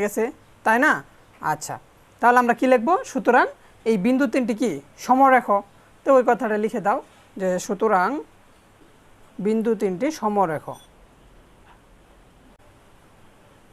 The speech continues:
বিন্দু তিনটি সমরেখ।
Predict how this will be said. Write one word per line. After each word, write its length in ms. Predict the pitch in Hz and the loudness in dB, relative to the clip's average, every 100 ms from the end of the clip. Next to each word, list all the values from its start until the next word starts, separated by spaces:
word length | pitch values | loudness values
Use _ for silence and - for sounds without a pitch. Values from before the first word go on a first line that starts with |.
| - | -12
বিন্দু 320 | 196 202 196 202 | -8 -4 -2 -2
তিনটি 320 | 202 190 170 262 539 - _ _ _ _ _ _ _ _ _ _ _ _ _ _ _ _ _ _ _ _ - | -4 -8 -4 -4 -4 -14 _ _ _ _ _ _ _ _ _ _ _ _ _ _ _ _ _ _ _ _ -16
সমরেখ। 1700 | - 185 190 262 - _ _ _ _ _ _ _ - _ - 175 165 | -10 -6 -4 -6 -8 _ _ _ _ _ _ _ -20 _ -8 -6 -6